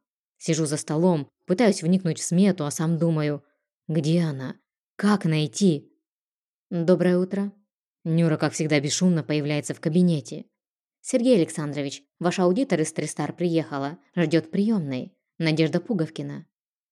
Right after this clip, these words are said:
Сердце совершает сальто в груди и замирает где-то в районе желудка. Да ну нет, не может быть. Совпадение?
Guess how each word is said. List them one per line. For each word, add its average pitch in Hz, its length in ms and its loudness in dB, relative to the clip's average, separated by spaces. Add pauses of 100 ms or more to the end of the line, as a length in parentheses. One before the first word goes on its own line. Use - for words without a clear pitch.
(260)
Сердце 170 420 2
совершает 156 500 0
сальто 185 340 0
в 147 60 -4
груди 147 340 -2
и 143 40 -4
замирает 151 460 0
где-то 147 280 -2
в 143 40 -2
районе 156 340 0
желудка. 175 640 0 (400)
Да 160 260 0
ну 180 120 6
нет, 151 480 2 (300)
не 180 200 8
может 196 320 6
быть. 165 400 0 (300)
Совпадение? 147 880 0